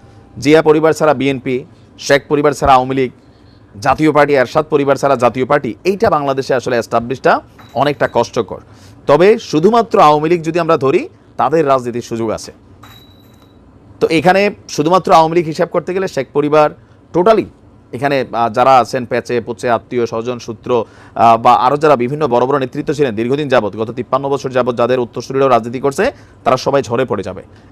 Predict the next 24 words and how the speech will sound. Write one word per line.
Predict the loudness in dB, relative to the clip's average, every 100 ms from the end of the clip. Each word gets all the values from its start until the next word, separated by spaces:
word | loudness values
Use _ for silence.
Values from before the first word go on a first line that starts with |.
| 0
এরপরে | 0 4 2
যে | 4
অবশিষ্ট | 0 -2 -4 0
আওয়ামী | 0 0
লীগ | -2
থাকবে, | -2 -2 -4 -6 -16 -2
তাদের | 2 4 4
জন্য | 2 -2
basically | -4 -4 -4 -6
সুসংবাদটা। | -8 -8 -8 -8 -12 -12 -16 -18 _ _ -2
তবে | 0 2
আমার | 2 4 4
মনে | 2 0
হয় | 2 2
না | 2 0 -16 -20 -20 -20 -4
যে | -2
শেখ | 2 2 2
হাসিনার | 0 0 -2 -2
নেতৃত্বের | -4 -6 -4 -2
বাহিরে | 0 -2 -2 -4
কোনো | 0 0
আওয়ামী | 0 -2
লীগ | -4
নির্বাচনে | -4 -4 -6 -6 -8